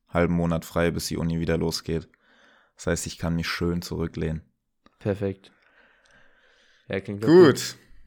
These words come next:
Speaker 1: Äh, Wochenende N F L. Boah, da war,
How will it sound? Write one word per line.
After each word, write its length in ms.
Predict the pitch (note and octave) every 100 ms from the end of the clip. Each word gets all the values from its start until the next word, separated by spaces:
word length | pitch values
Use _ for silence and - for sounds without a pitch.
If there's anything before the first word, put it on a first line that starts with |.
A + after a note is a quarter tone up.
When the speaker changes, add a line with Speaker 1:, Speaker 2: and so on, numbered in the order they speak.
| _ - - _ _ _ _ _ - - - -
Speaker 1:
Äh, 480 | F#2+ F2+ F2 F2 E2
Wochenende 640 | A2 - - F2+ E2+ E2+
N 120 | F#2+
F 160 | F2+ F2 -
L. 260 | G#2+ E2+ - -
Boah, 260 | D#2+ E2 - - -
da 360 | - - E2 E2+
war, 360 | E2+ E2 F2